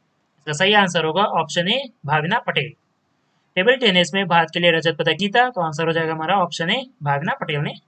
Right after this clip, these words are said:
रजत पदक जीता। नेक्स्ट क्वेश्चन है हमारा, सुमित अंथिल, who has recently won gold in Paralympics twenty twenty, belongs to which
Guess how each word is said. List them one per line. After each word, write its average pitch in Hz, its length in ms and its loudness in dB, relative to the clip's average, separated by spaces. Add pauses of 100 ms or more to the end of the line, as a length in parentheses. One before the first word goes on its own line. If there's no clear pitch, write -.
रजत 147 260 -8
पदक 165 180 -8 (100)
जीता। 143 220 -8 (1800)
नेक्स्ट 247 200 0
क्वेश्चन 185 220 0
है 170 60 2
हमारा, 156 340 0 (2000)
सुमित 269 340 4
अंथिल, 180 440 2 (360)
who 247 140 2
has 196 280 4
recently 180 500 0 (200)
won 175 420 2 (320)
gold 220 400 6
in 180 160 -6
Paralympics 180 680 2
twenty 175 200 -2
twenty, 185 340 0 (480)
belongs 208 340 4
to 226 140 -2
which 254 240 2